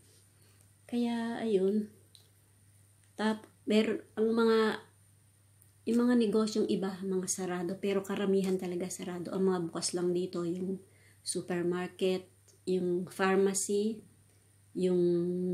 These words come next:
post office, at saka yung, ano ba yan? Yung bangko. Pero sa post office, eh, half day lang sila. Half day lang ang trabaho nila.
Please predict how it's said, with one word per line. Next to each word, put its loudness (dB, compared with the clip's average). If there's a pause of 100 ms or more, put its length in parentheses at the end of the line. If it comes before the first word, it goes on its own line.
(720)
post -8
office, -2
at -20
saka -8
yung, -2 (1900)
ano 0
ba 0
yan? -4
Yung -2
bangko. -2
Pero 0
sa -2 (240)
post -6
office, 0
eh, 0 (160)
half -4
day 2
lang -6
sila. -6 (160)
Half -14
day 0
lang -4
ang -2 (200)
trabaho -6
nila. -4